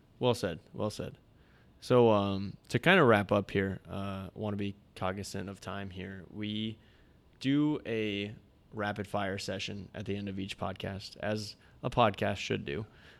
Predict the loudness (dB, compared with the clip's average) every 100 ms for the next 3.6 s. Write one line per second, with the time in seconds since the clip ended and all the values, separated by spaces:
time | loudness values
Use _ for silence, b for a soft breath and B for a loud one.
0 | b -10 -8 -8 -12 -12 -16 -20 _ _
1 | _ _ _ _ 2 4 6 4 4 4
2 | 4 0 -10 -20 _ -8 -2 0 0 0
3 | -4 -6 -8 -10 -12 -14